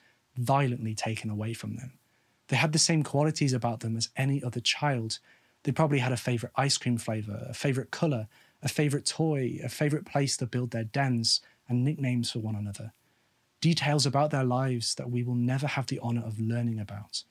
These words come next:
Despite not knowing their identities, their memory lives on today in the back of so many people's minds, everyone hoping one day to finally learn the names of these two fallen brothers.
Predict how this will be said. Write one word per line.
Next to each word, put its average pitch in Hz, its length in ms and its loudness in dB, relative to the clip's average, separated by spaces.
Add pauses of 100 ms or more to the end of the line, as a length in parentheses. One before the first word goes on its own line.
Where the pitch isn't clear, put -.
(420)
Despite 160 360 4
not 160 140 4
knowing 139 260 4
their 127 120 2
identities, 120 840 0 (280)
their 135 100 2
memory 135 500 2
lives 131 480 0
on 120 240 0
today 113 460 -4
in 120 80 -2
the 117 60 -4
back 113 420 -6
of 113 100 -8
so 147 320 0
many 135 160 2
people's 113 420 -6
minds, 107 540 -6 (420)
everyone 143 380 4
hoping 127 480 0
one 139 220 4
day 117 300 -2 (100)
to 123 120 -6
finally 131 480 0
learn 123 220 2
the 117 60 2
names 107 420 -2
of 113 100 -12
these 113 240 -2
two - 280 -2
fallen 107 420 -4
brothers. 113 520 -6